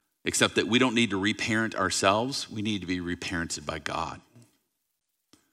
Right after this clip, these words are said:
We need to be reparented by a father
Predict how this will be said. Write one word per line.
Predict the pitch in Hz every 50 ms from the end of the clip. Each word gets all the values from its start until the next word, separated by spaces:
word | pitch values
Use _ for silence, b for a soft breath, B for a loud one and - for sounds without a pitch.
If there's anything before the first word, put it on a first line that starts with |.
| _ _ _ _ _ _ -
We | 113
need | 117 120 120 113
to | 107 90
be | 107 101
reparented | 95 95 98 92 - - 95 98 101 - 90 80 78
by | 82 82 80
a | 80
father | - - - - - - - - -